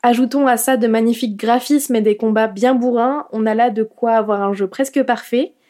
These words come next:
d'autant plus que le duo père-fils offre de belles techniques de combat. L'intro est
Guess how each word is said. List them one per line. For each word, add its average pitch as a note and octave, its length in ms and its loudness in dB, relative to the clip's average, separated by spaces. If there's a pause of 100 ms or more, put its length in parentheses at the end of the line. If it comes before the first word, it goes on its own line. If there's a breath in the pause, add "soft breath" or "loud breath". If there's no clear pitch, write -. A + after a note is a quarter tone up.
(560)
d'autant B3 380 0
plus C#4+ 300 -2
que A#3+ 100 -2
le A3 140 0
duo A3 240 -4
père-fils C4+ 840 -4 (480)
offre C4 320 0
de G3 140 2
belles A#3+ 340 0
techniques A#3 380 -2
de A3+ 100 -2
combat. A3 380 -4 (680 soft breath)
L'intro A#3+ 440 4
est A3+ 180 2